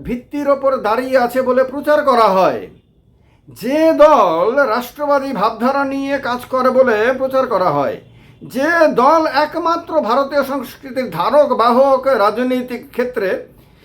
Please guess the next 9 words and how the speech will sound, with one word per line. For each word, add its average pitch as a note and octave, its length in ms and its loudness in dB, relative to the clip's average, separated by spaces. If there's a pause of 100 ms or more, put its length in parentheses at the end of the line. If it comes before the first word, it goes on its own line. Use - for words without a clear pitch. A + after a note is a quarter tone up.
(140)
এরকমটাই E4 760 2
তারা D4 580 2
বিভিন্ন C4+ 460 -2
ভাষণ A#3 400 -2
বক্তৃতায় B3 560 0
তারা G#3+ 160 0
বোঝানোর B3 440 -2
চেষ্টা A#3+ 280 -8
করেন, C3 480 -6